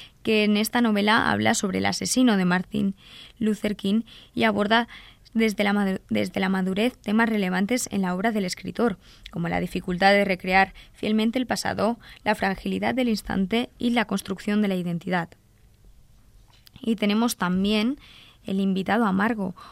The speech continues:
obra escrita entre Vicente Molina Foix y Luis Cremades, que tuvimos el placer de tenerlos aquí el pasado año en la universidad para presentar esta novela.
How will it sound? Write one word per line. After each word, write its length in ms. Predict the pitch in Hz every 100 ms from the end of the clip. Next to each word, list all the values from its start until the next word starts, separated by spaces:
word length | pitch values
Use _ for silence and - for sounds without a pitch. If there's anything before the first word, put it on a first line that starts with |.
| - -
obra 260 | 202 220 240
escrita 480 | - 220 214 226 208
entre 220 | 190 185
Vicente 320 | 180 196 202
Molina 320 | 214 196 190
Foix 320 | 180 202 226 -
y 80 | -
Luis 240 | 190 208
Cremades, 580 | - 190 196 226 196 - - - -
que 120 | 233
tuvimos 360 | 269 254 269
el 100 | 269
placer 360 | 202 202 - 220
de 80 | 202
tenerlos 520 | 196 196 208 220 202
aquí 320 | 196 254 233 - - -
el 140 | 196
pasado 340 | 190 185 208 208
año 200 | 196 220
en 60 |
la 80 | 208
universidad 600 | 190 185 180 196 185 202 - -
para 200 | 202 190
presentar 460 | 185 - 190 208
esta 240 | 202 196 214
novela. 400 | 185 170 165